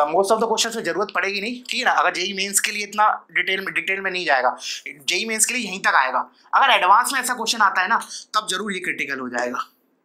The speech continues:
अगर quadratic amount, तो पक्का वो इस type की चीज़ देगा कि क्या होगा, इधर तो include हो जाएगा, तो तुम जल्दी जल्दी में close answer लगा दोगे, but actual answer open होगा one by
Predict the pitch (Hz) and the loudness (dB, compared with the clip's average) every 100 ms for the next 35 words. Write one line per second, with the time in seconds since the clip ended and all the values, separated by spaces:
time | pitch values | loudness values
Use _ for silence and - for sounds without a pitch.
0 | _ _ _ _ 156 170 170 165 165 170 | _ _ _ _ 0 2 4 4 4 0
1 | 165 165 - 202 208 - 247 240 240 233 | -2 -6 -8 -2 -2 2 4 4 2 -2
2 | 208 220 202 208 208 175 185 226 233 - | -4 -2 -4 -2 -2 -2 2 2 2 -4
3 | - - 214 214 214 185 - - 214 214 | -16 -10 -4 -2 -2 -4 -12 -2 4 6
4 | 233 202 214 214 208 220 208 214 226 185 | 4 4 0 -2 -4 -4 0 2 4 4
5 | - - _ _ - - 202 196 202 220 | 2 -8 _ _ -14 -8 -6 -4 -2 -2
6 | 208 208 226 214 208 202 190 196 165 151 | 0 -2 -2 -2 4 4 4 4 4 4
7 | 147 156 180 175 226 208 202 202 170 175 | 2 0 0 2 2 2 0 -4 -4 -2
8 | 151 143 139 135 | -2 -2 -4 -8